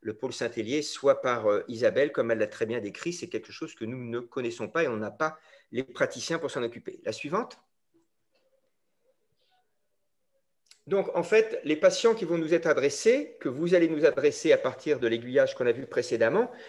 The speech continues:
ils vont avoir un bilan initial, très rapidement, bilan médical, bilan psychologique. Il nous semble indispensable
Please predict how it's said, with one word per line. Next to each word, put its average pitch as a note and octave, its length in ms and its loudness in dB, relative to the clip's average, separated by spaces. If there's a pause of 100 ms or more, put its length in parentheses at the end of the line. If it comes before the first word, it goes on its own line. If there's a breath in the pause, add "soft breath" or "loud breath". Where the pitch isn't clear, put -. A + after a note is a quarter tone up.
(120)
ils C3+ 80 -10
vont D3+ 80 6
avoir D3+ 200 6
un C#3 40 2
bilan C#3+ 220 2
initial, F3+ 580 0
très E3 140 4 (100)
rapidement, C3+ 460 -2
bilan D3+ 240 2
médical, C#3+ 480 0
bilan E3 220 2
psychologique. D#3+ 580 -2
Il B2+ 60 -8
nous C#3+ 100 -6
semble D#3+ 240 -2
indispensable D#3 840 0